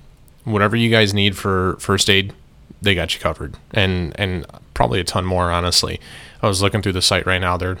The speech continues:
they're going through some, uh, new development and some rebranding on some pages and things. And it's really cool that you can, you can see what's in all these kits that you're buying. And it's not just a single picture anymore with a bunch of stuff laid out. It's actually pretty interactive to see between their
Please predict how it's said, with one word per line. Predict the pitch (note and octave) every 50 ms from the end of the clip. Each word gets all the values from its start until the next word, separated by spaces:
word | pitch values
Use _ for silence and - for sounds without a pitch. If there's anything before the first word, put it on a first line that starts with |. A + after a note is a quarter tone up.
| -
they're | - G#2+ G2+
going | F#2+ F#2+ F2+ F#2
through | F2+ - F#2+
some, | - - - F#2+ F2+ F2+ F#2 F2+ F2 -
uh, | F#2 F2+ F2 F2
new | F2+ F2+ F2
development | E2 F2 F2+ G#2+ A2+ A#2 - - B2 A#2+ A2+ G2+
and | - F2+ E2+
some | - - - E2
rebranding | F2+ G2+ G#2+ G2+ A2 G#2+ G#2+ G#2 A2 G#2+ G#2+ G#2+ G2
on | G2 G2
some | - -
pages | G2 - G#2 G2+ G#2+ G#2+ A2+ A2 G#2
and | G#2+ G#2 G2
things. | - G#2+ G#2+ G#2+ G2+ F#2+
And | F2+ E2 - - - - - - - - - -
it's | G#2 - -
really | C3+ B2+ B2
cool | A#2 - A#2 A#2+
that | A2 D#2
you | G2 G#2
can, | - - G2 F#2 E2+ E2+ -
you | - A2 G#2
can | - - G#2 G2 F2
see | E2 - - - D#3+ C#3+ A2 F2+ E2+ - - - -
what's | - G#2+ G2+ -
in | A2
all | G2 F#2+ G2+
these | G2 G2 F#2+ -
kits | - - G2+ - -
that | - -
you're | F#2+ F#2
buying. | F#2+ F#2+ F2+ F2+ F2 F2
And | F2+ F2+ -
it's | - G2 -
not | A2+ A#2
just | A#2+ A2+ G2+ -
a | F#2
single | F2+ - - - A#2 A#2 F#2+ F#2
picture | - - G#2+ G#2+ - - B2+
anymore | B2 C3 C3 C3 B2+
with | A2+ G2
a |
bunch | F#2+ F#2+ F#2 -
of | F2+
stuff | - - - F#2+ G2 - -
laid | - E2 D#2
out. | D2+ D2 D2 - - - - - - - - - -
It's | - -
actually | G2+ G2+ - - A2 F#2 F#2
pretty | F2 - A#2 G#2+ G2+ F2+
interactive | E2+ F2+ F2+ F2+ F#2 G2+ - - - E2 E2
to | E2 D#2+
see | - - G2+ F#2+
between | F2 F2 - - F#2+ F#2 F2+
their | F2 F2 E2+ E2+ F2 E2+ - -